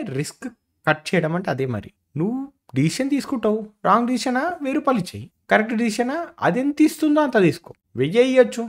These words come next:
రెండు వేలు ఇయ్యొచ్చు, పది వేలు కూడా ఇయ్యొచ్చు, ఒక per cost, కాస్ట్ వెళ్ళిపోవచ్చు కూడా,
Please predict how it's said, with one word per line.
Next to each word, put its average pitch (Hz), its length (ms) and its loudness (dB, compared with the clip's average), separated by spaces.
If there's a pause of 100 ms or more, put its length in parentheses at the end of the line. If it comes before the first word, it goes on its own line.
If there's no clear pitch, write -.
(420)
రెండు 151 200 0
వేలు 220 160 6
ఇయ్యొచ్చు, 208 280 2
పది 143 240 -2
వేలు 180 140 2
కూడా 190 160 0
ఇయ్యొచ్చు, 120 280 -4 (240)
ఒక 147 140 0 (120)
per 196 100 2 (100)
cost, 147 320 4
కాస్ట్ 180 280 0
వెళ్ళిపోవచ్చు 156 720 -2
కూడా, 98 160 -10